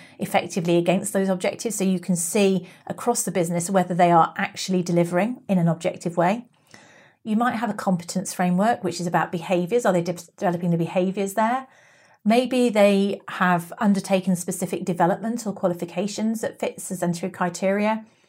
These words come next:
Or maybe they've got specific on-the-job experience, internally or externally. So any of those might be, um, entry criteria for the next level, but it's up to you. You could choose all of them or some of them.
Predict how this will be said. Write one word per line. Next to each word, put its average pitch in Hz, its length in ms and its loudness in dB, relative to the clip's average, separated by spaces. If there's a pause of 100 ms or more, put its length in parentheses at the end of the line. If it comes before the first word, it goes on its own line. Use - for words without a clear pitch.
(440)
Or 262 120 6
maybe 269 320 2
they've 269 320 0
got - 260 2
specific - 840 -6 (300)
on-the-job 196 500 4
experience, 175 800 0 (240)
internally 180 500 2
or 170 120 2
externally. - 640 -4 (280)
So 247 160 4
any 320 200 2
of 302 80 -6
those 202 280 0
might 185 260 0
be, 185 340 -2 (260)
um, 190 220 0
entry 240 340 0
criteria 170 720 0
for 185 580 4
the 202 100 -2
next 185 440 0
level, 185 440 -2 (220)
but 208 140 -2
it's - 140 -2
up - 120 0
to - 140 -8
you. 185 100 0
You 175 80 -2
could - 160 -6
choose 175 260 -2
all 240 240 4
of 240 80 0
them 254 280 0 (200)
or 196 140 0
some 190 240 2
of 170 120 -2
them. 185 260 -4